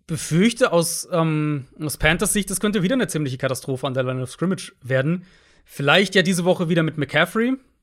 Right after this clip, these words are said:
Das gibt dir zumindest mehr Optionen, den Ball schnell loszuwerden. Aber ich bin mit Darnold, nachdem er ja, also er hatte zum Saisonstart dieses Hoch so ein bisschen und das waren schlechte Gegner und, und sah in der neuen Offense ganz gut aus und so weiter.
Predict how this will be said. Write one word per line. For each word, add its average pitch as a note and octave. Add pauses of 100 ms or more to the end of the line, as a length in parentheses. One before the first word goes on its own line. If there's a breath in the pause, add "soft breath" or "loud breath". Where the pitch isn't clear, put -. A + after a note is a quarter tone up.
(120)
Das -
gibt -
dir E3
zumindest E3+
mehr D#3
Optionen, D#3+
den D3+
Ball D3
schnell D3
loszuwerden. C3+ (120)
Aber C#3 (840 soft breath)
ich G3+
bin B3
mit A#3
Darnold, G#3+
nachdem F3+
er G3+
ja, F#3 (200)
also E3
er -
hatte E3+
zum E3+
Saisonstart D3+
dieses C3+
Hoch F#3 (120)
so F3+
ein G3
bisschen G#3 (180)
und D3+
das C3
waren C#3
schlechte B2+
Gegner G3+
und, D#3
und C#3 (280)
sah C#3
in C#3+
der C#3
neuen C#3+
Offense A#3
ganz E3
gut E3
aus D#3+
und D#3
so C#3
weiter. C#3+